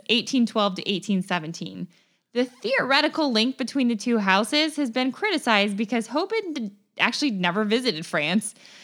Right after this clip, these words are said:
Um, supporters of a connection posit that Thomas Jefferson, during his tour of Bordeaux in seventeen eighty-nine, viewed Salat's architectural drawings at the École Spéciale d'Architecture,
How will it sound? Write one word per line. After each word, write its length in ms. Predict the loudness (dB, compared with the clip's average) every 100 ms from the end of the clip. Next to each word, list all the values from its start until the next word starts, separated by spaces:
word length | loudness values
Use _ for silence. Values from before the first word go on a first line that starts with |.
| -14 2
Um, 220 | 4 4
supporters 580 | 2 0 2 4 2 0
of 80 | -2
a 80 |
connection 640 | 0 2 2 2 0 0 -2
posit 440 | -2 -2 0 -2
that 100 | -10
Thomas 400 | -6 -2 0 -2 -6
Jefferson, 840 | 0 0 2 -2 0 -2 -2 -2
during 240 | 0 0 2
his 220 | 0 -4
tour 320 | -4 0 2
of 160 | 0 0
Bordeaux 480 | 0 2 2 2
in 180 | 2 2
seventeen 500 | 2 2 0 0 0
eighty-nine, 720 | 0 0 0 2 2 2 0 -4 -10 -20 _
viewed 220 | 0 0
Salat's 600 | 0 -2 4 6 6 4 -2 0
architectural 720 | 0 0 0 -2 0 -2 0
drawings 540 | 2 2 4 2 -2
at 240 | -2 -4 -2
the 240 | -2 -2
École 560 | 0 -2 -2 -2 0 -2
Spéciale 640 | -4 -6 -2 2 4 2 2
d'Architecture, 1160 | 2 2 -2 -6 -6 -6 -4 -2 0 0 -2